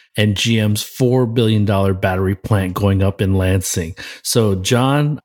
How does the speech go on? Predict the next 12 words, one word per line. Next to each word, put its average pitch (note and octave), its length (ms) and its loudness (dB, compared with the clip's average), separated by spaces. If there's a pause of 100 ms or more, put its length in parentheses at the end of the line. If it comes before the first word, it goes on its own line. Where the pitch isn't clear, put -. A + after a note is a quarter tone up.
(120)
if A2 160 2
you're A2+ 120 2
listening B2+ 680 0
to - 100 -2
the G2 100 2
podcast, A#2+ 760 -2
thank A#2 400 0
you. C3 240 2 (360)
Keeps - 400 -2
me B2+ 120 2
honest A#2+ 540 0
because G#2 680 0